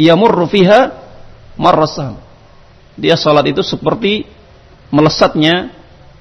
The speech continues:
anak panah dari, ya, busur panah dari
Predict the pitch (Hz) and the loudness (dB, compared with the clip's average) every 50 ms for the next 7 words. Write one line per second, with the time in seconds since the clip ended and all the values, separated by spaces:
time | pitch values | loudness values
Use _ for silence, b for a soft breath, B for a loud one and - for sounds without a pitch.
0 | - - - - - - - 156 170 165 160 - - 160 151 139 123 - - - | -20 -20 -20 -20 -10 -4 0 0 2 2 0 0 2 2 2 2 2 0 -2 -2
1 | - - - 131 151 156 175 - - - - - - - - - - - - - | 0 2 2 4 2 2 0 -2 -4 -6 -8 -6 -6 -6 -8 -8 -8 -8 -4 -2
2 | - - - - - - - - - 120 123 131 147 139 131 135 127 - 147 127 | -2 -2 -4 -8 -10 -14 -12 -10 -6 -2 -2 0 0 0 0 -2 0 0 0 0
3 | 110 139 151 156 147 135 131 156 180 202 | 2 2 2 4 4 2 2 2 0 -2